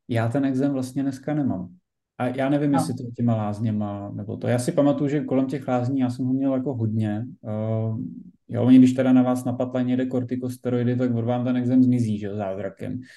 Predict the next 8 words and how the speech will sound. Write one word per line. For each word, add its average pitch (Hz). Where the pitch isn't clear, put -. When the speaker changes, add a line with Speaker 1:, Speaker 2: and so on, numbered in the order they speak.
Speaker 1:
Ale 113
korti-, 113
Speaker 2:
Hmm. -
Speaker 1:
kortikosteroidy 117
úplně 117
asi 117
řešení 120
nejsou. 117